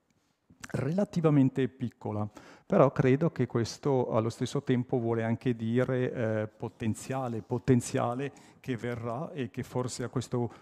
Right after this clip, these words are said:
punto non è ancora completamente, eh, esaurito. Se guardiamo un attimo il cerchio interno, quali sono gli istituti che, che sono, diciamo, i più rilevanti, eh, che sono anche storicamente in, in questo settore?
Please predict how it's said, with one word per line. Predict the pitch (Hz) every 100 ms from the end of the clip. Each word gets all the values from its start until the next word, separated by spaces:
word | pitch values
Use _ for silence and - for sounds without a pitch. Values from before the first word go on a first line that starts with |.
| -
punto | - 143 147 - 143
non | 127 117
è | 120
ancora | 131 - 127 120 113 - - -
completamente, | - 127 123 120 - 131 107 110 - 127 117 - _ -
eh, | 113 110 110 - -
esaurito. | 120 117 107 113 98 - 107 - - - - - - -
Se | 247
guardiamo | 285 247 254 240
un | 220
attimo | - 247 190 -
il | - 143
cerchio | - 196 - 170
interno, | 175 - 180 175 175 185 196 190 -
quali | - 175 180 135
sono | - - 175 165 131
gli |
istituti | 131 - 139 - 160 143 - 123
che, | 135 123 120
che | 117 117
sono, | - 123
diciamo, | 113 117 - 120
i | 117
più | - 151 139
rilevanti, | 120 127 117 110 123 117 104 - 110 107 - - -
eh, | 120 110 113 113 107
che | 120
sono | - 123
anche | 123 123 123
storicamente | - - 139 127 - 127 123 131 131 -
in, | 120 98 135 113 110 113
in | 127 110
questo | 123 107 - 113
settore? | - 117 - 147 135 117 113